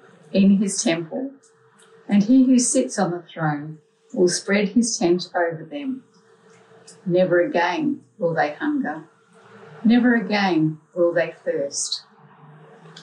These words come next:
The sun will not beat upon them, nor any scorching heat." This is the word of the Lord. Thanks be to God.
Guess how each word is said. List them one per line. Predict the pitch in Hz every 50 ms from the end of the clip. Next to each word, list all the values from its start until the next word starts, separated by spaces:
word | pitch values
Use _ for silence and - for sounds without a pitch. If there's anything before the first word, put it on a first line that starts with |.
| - -
The | - 180 165
sun | - - 202 185 185 190 214 220 - - -
will | - 180 175 170
not | 180 208 - - - -
beat | 226 226 - - - - - _ - _ -
upon | 202 190 - - 202 185 180 175 156
them, | 151 156 151 151 147 151 - _ _ _ _ _ _ _ _ _ _ _ _ _ -
nor | 180 175 185 190 190 190 196 185 - - _ -
any | 175 175 175 175
scorching | 180 - - - - 175 170 - - - 185 185 180 180 - 190
heat." | - - 262 - - - - _ _ _ _ _ _ _ _ _ _ - - - _ _ _ _ _ - - - - - _ _ _ _ _ _ - - - _ _ _ _ _ - - _ _ - - - - - - -
This | - 196 208 202 - - - -
is | 190 185 - -
the | 175
word | 151 165 180 180 180 190
of | 190 -
the | - 185
Lord. | 175 - 175 165 151 139 139 - - - _ _ _ _ _ _ _ _ _ _ _ - - -
Thanks | - 180 185 - - - -
be | - 175 160 156 156 156 147 -
to | - - -
God. | - 180 151 143 135 135 139 -